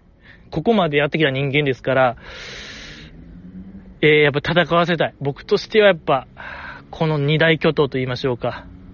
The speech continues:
是が非か論争。マッチングアプリ是が非か論争。ガチ勢対低層観念の、えー、ちょっとそれやりたいなと思ってるんですけども、ちょっとなかなかやっぱ小松さんが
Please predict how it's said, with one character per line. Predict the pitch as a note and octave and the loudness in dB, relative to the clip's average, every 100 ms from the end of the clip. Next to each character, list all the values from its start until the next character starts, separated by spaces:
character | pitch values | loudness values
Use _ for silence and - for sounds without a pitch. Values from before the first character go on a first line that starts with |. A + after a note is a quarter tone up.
| - - | -14 -4
是 | C3 D#3 | 2 2
が | |
非 | D#3 - | 0 2
か | D#3+ | 2
論 | D3+ | 2
争。 | D3 C3 G#2+ | 2 -2 0
マ | D#3 | 2
ッ | F#3 | 2
チ | - A3 | 2 2
ン | |
グ | G#3+ | 4
ア | A3 | 2
プ | F3+ | 2
リ | C3 | 0
是 | C#3+ | 0
が | D#3 | 0
非 | D#3 | 0
か | - | 0
論 | F3 E3+ | 2 2
争。 | D#3+ C#3+ B2 B2 - - - - - - - - - | 0 0 0 -2 -10 -14 -12 -12 -12 -14 -16 -12 0
ガ | E3+ | 2
チ | E3 F#3+ | 4 4
勢 | E3 D3+ | 4 4
対 | E3+ F#3+ C#3 | 4 2 2
低 | D3+ | 0
層 | C#3 D3+ | 2 0
観 | D3+ C#3+ | 0 -2
念 | C3 | -4
の、 | B2 G#2+ - | -6 -8 -10
え | C3+ B2+ B2 G#2+ G#2+ - - - - - - - - | -4 0 0 -2 -8 -18 -20 -20 -18 -16 -12 -10 -10
ー、 | |
ち | - - | -10 -12
ょ | |
っ | - | -14
と | - | -12
そ | - G3 | -4 4
れ | G#3+ | 6
や | G#3+ | 6
り | A3+ | 4
た | F#3+ | 2
い | D#3+ | 4
な | D#3+ D#3+ | 4 2
と | C#3 C#3+ | 2 0
思 | D3 | -2
っ | C#3 | 0
て | D#3 | 0
る | D3 | 2
ん | |
で | C#3 | 2
す | C#3+ | 0
け | - | -2
ど | C3+ | -4
も、 | C3 | -2
ち | C#3+ | -2
ょ | |
っ | A#3 | 0
と | F#3+ | 2
な | E3 | 2
か | F#3+ A3+ | 4 4
な | G#3+ | 4
か | G#3+ | 4
や | |
っ | F3 | 2
ぱ | |
小 | D3 - | 0 -2
松 | E3 E3+ | 0 0
さ | - F#3 | 0 0
ん | F3+ | 2
が | F3+ F#3 | 4 4